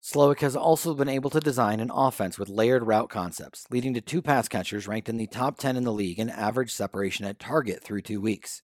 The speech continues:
Nico Collins and Tank Dell. Sorry, Robert Woods. Sad face emoji. Another aspect of the offense that could help rationalize the plus pass protection but horrendous run blocking metrics of this offensive line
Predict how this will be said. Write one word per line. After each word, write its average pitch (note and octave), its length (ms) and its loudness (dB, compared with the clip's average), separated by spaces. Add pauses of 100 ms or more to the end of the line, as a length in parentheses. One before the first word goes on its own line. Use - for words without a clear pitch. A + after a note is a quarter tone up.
Nico A2+ 300 2
Collins G#2+ 440 2
and G#2+ 160 -2
Tank G2+ 240 -4
Dell. - 300 -12 (160)
Sorry, F#2+ 380 2
Robert F2+ 380 -2
Woods. F#2+ 520 -4 (180)
Sad A2+ 340 0
face E2 260 -10
emoji. F2+ 540 -10 (540)
Another D#3+ 340 6
aspect C3+ 420 4
of C3+ 80 2
the C3 100 6
offense A2 440 2
that G#2+ 160 -4
could B2 160 2
help A#2+ 240 2
rationalize G#2+ 640 0
the G2+ 140 -4
plus A2+ 300 -4
pass A#2+ 280 0
protection A2+ 600 -2
but G2 160 -2
horrendous G#2+ 560 2
run G#2 200 -2
blocking A#2 340 2
metrics A#2+ 440 -4
of B2 100 -6
this B2+ 160 -2
offensive B2+ 480 -6
line B2+ 320 -2